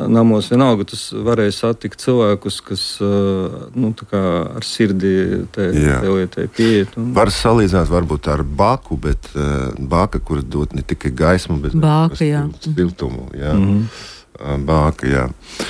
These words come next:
Speaker 2: Un, ā, un arī tie cilvēki, kurus mēs aicinājām uz skatuvēm,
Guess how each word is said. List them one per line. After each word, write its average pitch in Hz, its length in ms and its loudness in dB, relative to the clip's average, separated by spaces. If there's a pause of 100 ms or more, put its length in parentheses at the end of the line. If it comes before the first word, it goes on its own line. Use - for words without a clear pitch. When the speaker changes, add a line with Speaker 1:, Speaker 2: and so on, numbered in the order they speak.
(200)
Speaker 2:
Un, 76 400 6
ā, 78 760 4 (1120)
un 90 140 4
arī 92 380 4
tie 90 260 0
cilvēki, 101 760 0 (420)
kurus - 280 -12
mēs 73 240 -4
aicinājām 76 480 -2
uz - 80 -8
skatuvēm, 78 920 -2